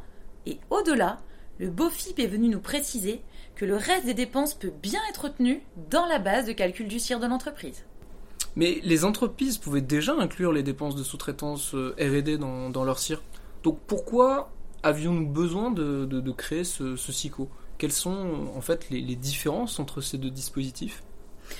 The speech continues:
Speaker 1: Auparavant, les dépenses de R et D sous-traitées à des organismes publics, souvent des organismes de recherche, étaient doublées dans l'assiette des dépenses du cir. En application de la législation européenne, ce doublement a finalement été supprimé.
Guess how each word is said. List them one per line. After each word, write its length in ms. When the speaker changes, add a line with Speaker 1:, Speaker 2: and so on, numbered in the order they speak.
Speaker 1:
Auparavant, 500
les 120
dépenses 340
de 100
R 180
et 80
D 200
sous-traitées 640
à 80
des 180
organismes 480
publics, 580
souvent 380
des 140
organismes 420
de 60
recherche, 460
étaient 220
doublées 680
dans 180
l'assiette 540
des 100
dépenses 340
du 120
cir. 380
En 140
application 500
de 40
la 60
législation 520
européenne, 600
ce 180
doublement 540
a 80
finalement 460
été 180
supprimé. 560